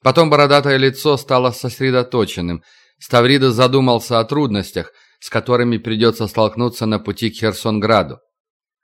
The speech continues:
Кроме хозяина крафта, никто пока не понимал, что опасное приключение завершилось и начинается тяжелая, скучная работа. Макс думала о своем. Тим Белорус болтал о том, как он дрался с бандитами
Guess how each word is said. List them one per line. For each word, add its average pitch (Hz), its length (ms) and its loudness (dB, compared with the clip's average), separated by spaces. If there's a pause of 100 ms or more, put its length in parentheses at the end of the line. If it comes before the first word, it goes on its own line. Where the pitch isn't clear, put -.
Кроме 131 280 2
хозяина 127 520 2
крафта, 131 500 0 (220)
никто 131 380 2
пока 135 300 2
не 135 140 2
понимал, 123 560 2
что 104 300 0
опасное 113 600 -2
приключение 113 760 -2
завершилось 110 760 0 (360)
и 110 80 -2
начинается 127 580 0
тяжелая, 123 680 4
скучная 123 500 -4
работа. 120 580 -2 (560)
Макс 135 280 0
думала 131 360 2
о 110 140 -4
своем. 117 600 -4 (420)
Тим 165 200 0
Белорус 147 400 4
болтал 131 480 2
о 117 80 4
том, 139 360 2 (160)
как 110 180 -2
он 127 160 2
дрался 110 380 4
с 101 80 -4
бандитами 113 760 -2